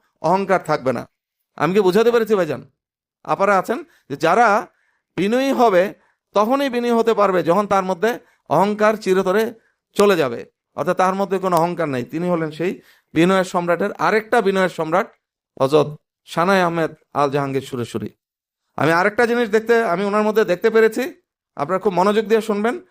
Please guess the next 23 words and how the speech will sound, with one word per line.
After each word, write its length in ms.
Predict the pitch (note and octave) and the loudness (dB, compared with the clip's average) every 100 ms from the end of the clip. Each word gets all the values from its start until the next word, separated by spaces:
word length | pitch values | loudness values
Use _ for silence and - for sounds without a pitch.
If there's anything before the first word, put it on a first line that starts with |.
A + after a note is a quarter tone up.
| _ _ - | _ _ -4
সেটা 160 | E3 | 2
হলো 360 | G#3+ F3+ F3 - _ _ - | 4 4 2 -4 _ _ -4
বাবা 260 | D#3 G3 | 0 2
জাহাঙ্গীরকে 460 | G3+ F#3+ G3+ G3+ F#3+ | 2 -2 -2 -2 -2
উপাধি 300 | F#3+ F#3+ F#3+ | 0 0 2
দেওয়া 220 | F#3 F3+ | 2 2
হয় 220 | E3+ D#3 A3 _ _ - | 2 0 -2 _ _ -10
তিনি 200 | D#3 D#3+ | -8 -6
চেরাগে 440 | D#3 G3 G3+ G3 | -2 0 2 0
জান 240 | E3+ E3+ F3 | 0 -2 -2
শরীফ 300 | F3 C#3+ B2+ _ _ _ _ _ _ _ _ - - | -4 -4 -4 _ _ _ _ _ _ _ _ -20 -16
বায়মান 400 | G3 C#3+ D#3+ D#3+ | -4 -2 0 -2
আল 120 | D#3 | -2
সুরেশ্বরী, 480 | C#3+ - D3+ - B2 | -4 -4 -4 -4 -4
অর্থাৎ 300 | B2+ C3 G#3 A3 _ _ _ _ _ _ _ | -2 0 -2 -2 _ _ _ _ _ _ _
জান 240 | A2+ E3 G3+ | -2 0 0
শরীফ 300 | A#3 A3 G#3+ | 0 0 0
সুরেশ্বরীর 640 | G3+ G#3+ G#3+ A#3 C4 - _ _ _ _ - | 0 0 2 0 0 -6 _ _ _ _ -4
আলো, 400 | D#3+ G3 G3 C#3+ | 0 4 2 2
প্রজ্বলিত 480 | - G#3 F3+ A#3 A3+ | 0 -2 0 0 2
আলো, 280 | G#3 F3+ C#3 | 2 2 0
প্রজ্বলিত 480 | - F3+ F3 G3+ G3 | -2 -4 0 -2 0
বাতি, 560 | D#3 D#3 E3+ D#3+ D#2+ | 0 0 -2 -4 -8